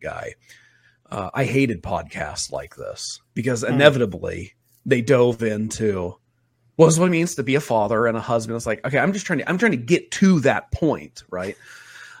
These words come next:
Speaker 1: Uh, you know, I think we have friends, uh, mutual friends and things that we, we've talked to,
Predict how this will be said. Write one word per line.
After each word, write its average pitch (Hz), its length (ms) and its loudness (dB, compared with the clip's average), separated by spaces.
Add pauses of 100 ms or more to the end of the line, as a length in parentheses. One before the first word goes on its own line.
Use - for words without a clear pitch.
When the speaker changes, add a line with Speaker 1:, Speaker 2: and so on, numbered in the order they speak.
Speaker 1:
Uh, 131 380 6
you 151 100 -2
know, 139 180 2
I 143 60 0
think 165 160 -2
we 151 160 -4
have 151 240 2
friends, 120 580 -2
uh, 104 400 -6 (240)
mutual 131 360 -2
friends 117 260 -6
and 101 80 -20
things 104 200 -8
that 104 40 -8
we, 107 280 -10
we've 104 180 -12
talked - 380 -12
to, 95 220 -12